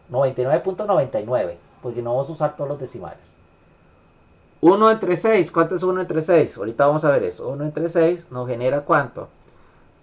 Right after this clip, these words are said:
Cero punto dieciséis seis seis, o sea, un dieciséis punto sesenta y seis por ciento. Y este me genera un doce coma cinco.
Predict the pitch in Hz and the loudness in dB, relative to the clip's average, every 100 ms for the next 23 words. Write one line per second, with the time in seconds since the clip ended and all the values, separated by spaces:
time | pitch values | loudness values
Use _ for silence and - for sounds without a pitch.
0 | _ _ _ _ - 135 147 151 165 156 | _ _ _ _ -2 2 2 4 2 4
1 | 175 - 131 123 120 - 120 127 - 104 | 0 0 -4 -6 -8 -4 -2 -2 -6 -6
2 | 110 - - - _ _ _ _ - 151 | -6 -10 -12 -16 _ _ _ _ 0 2
3 | 120 120 139 - 120 - 147 160 160 _ | 2 2 -2 -4 -12 0 2 2 -2 _
4 | - 139 139 156 139 127 110 107 101 98 | -12 -12 -6 -6 -6 -4 -6 -4 -6 -4
5 | 107 107 104 - - - _ _ _ _ | -8 -6 -10 -12 -16 -18 _ _ _ _
6 | _ _ _ _ _ _ _ - 143 151 | _ _ _ _ _ _ _ -4 0 0
7 | 170 170 143 135 127 135 147 147 156 139 | 0 0 0 0 0 0 0 0 -2 0
8 | 120 127 - 110 98 - - | 0 0 -4 -6 -6 -16 -20